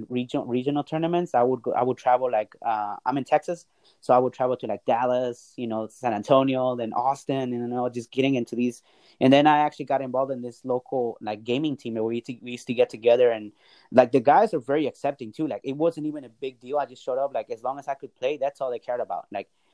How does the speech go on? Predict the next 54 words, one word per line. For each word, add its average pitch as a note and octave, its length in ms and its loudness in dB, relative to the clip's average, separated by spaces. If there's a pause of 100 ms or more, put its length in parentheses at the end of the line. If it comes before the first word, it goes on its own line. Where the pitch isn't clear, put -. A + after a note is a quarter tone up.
"Well, B2 120 -2
can A2 160 -6
you G#2 60 -8
play?" G3 340 2
You A#2+ 140 -4
know, B2 160 0
it's A#2 100 -8
like, G#2 180 -4
you A#2+ 100 -8
know, A2 80 -4
I A2 60 -2
showed C3 160 -2
them C3 140 2
some A2+ 160 -4
of A2 80 -6
the G#2+ 40 -6
stuff. B2 220 -4
Like, A#2+ 160 -8
"I, B2 100 -2 (140)
I B2+ 80 -4
know A#2+ 180 -2
this D#3 200 -2
stuff." C#3+ 380 4 (500)
But C#3 140 8
it's C#3+ 120 2
like, C#3 120 2
"Okay, A3 300 2
you A3 140 -4
know, F#3+ 120 -2
we'll, F#3 240 -2
we'll, E3 320 -4
we'll, D#3+ 320 -2
we'll, C#3 240 -4
we'll C3+ 140 -8
get D#3 200 -12
you D#3 80 -20
going. E3+ 320 2
Like, C#3 140 -2
we'll C#3 100 -6
fight." D3 300 -6
And A#2 140 -14
so A#2 120 -2
I, A2 100 2 (140)
I B2+ 180 0
ended C#3 220 2
up C3+ 80 0
becoming C3 380 -6
part C3+ 160 4
of A#2+ 80 2
a A2+ 40 -2
team B2 200 -6
called B2 240 -2
Combat C3 360 -4
Houston, G3 440 -8